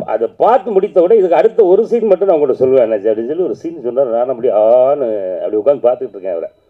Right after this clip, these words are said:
அவ்வளவு ஒரு அருமையா, அஹ், கதை மட்டும் சொல்வதல்ல, அதை படமாக்குற விதமும் அவர் விவேக் அவர்களுக்கு இருக்கு அப்படிங்கிறத நான் அந்த ஸ்பாட்ல பார்த்து தெரிஞ்சுக்கிட்டேன். அஹ், வாழ்த்துக்கள் விவேக் அண்ணே.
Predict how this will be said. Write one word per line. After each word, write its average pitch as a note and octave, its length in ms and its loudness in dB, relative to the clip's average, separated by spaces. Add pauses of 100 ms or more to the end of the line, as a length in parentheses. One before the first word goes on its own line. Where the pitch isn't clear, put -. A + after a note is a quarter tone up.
(320)
அவ்வளவு F3+ 920 2
ஒரு A#2 160 -2
அருமையா, B2+ 720 0 (800)
அஹ், A2 140 -8
கதை A3 260 2
மட்டும் B3 380 -4
சொல்வதல்ல, E3 600 0
அதை B2+ 180 -2
படமாக்குற D#3 640 0
விதமும் F3 480 -2 (500)
அவர் G2+ 480 -4
விவேக் C#3 420 2
அவர்களுக்கு A2+ 500 -2 (760)
இருக்கு C3+ 520 -2
அப்படிங்கிறத G#2+ 500 -8
நான் G2+ 180 -2
அந்த F2+ 80 -4 (120)
ஸ்பாட்ல G2+ 640 0
பார்த்து G2+ 260 -2
தெரிஞ்சுக்கிட்டேன். G#2 580 -4 (600)
அஹ், A2+ 240 0
வாழ்த்துக்கள் C#3 680 2
விவேக் A#2 320 0
அண்ணே. G2 160 -6